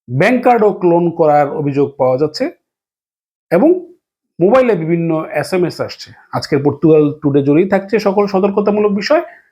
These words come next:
আজ চব্বিশে ফেব্রুয়ারি সোমবার, আপনাদের সবাইকে আরো একবার পর্তুগাল টুডেতে স্বাগত জানাচ্ছি। শুরুতে আমরা যেটা বলছিলাম যে আগামী, আপনারা জানেন যে আমাদের এপ-, এপ্রিল মাসে আইআরএস সাবমিট করতে হবে। তো সেই আইআরএস সাবমিটের জন্য অত্যন্ত গুরুত্বপূর্ণ যে বিষয়টি রয়েছে ফাতুরা আপডেট করা, অর্থাৎ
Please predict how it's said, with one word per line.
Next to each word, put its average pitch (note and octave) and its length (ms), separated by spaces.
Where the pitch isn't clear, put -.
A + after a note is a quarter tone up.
আজ E3+ 240
চব্বিশে F#3+ 320
ফেব্রুয়ারি G#3 800
সোমবার, G3 400
আপনাদের F3+ 360
সবাইকে G#3+ 420
আরো C3 100
একবার B2+ 220
পর্তুগাল B2+ 320
টুডেতে B2 340
স্বাগত A2 180
জানাচ্ছি। G#2 400
শুরুতে F#3 200
আমরা G#3 120
যেটা G#3 140
বলছিলাম G#3+ 340
যে A3 220
আগামী, E3 500
আপনারা E3 180
জানেন F3+ 220
যে A3 100
আমাদের D#3 320
এপ-, C#3 220
এপ্রিল D#3+ 260
মাসে D#3+ 220
আইআরএস C#3 300
সাবমিট C3+ 240
করতে C#3+ 220
হবে। F3+ 100
তো F#3 40
সেই F3 180
আইআরএস E3 300
সাবমিটের E3 320
জন্য F#3 380
অত্যন্ত A3 500
গুরুত্বপূর্ণ F#3 1040
যে D#3+ 100
বিষয়টি D3 340
রয়েছে E3 260
ফাতুরা G#3 500
আপডেট B2 320
করা, B2+ 200
অর্থাৎ G#3+ 340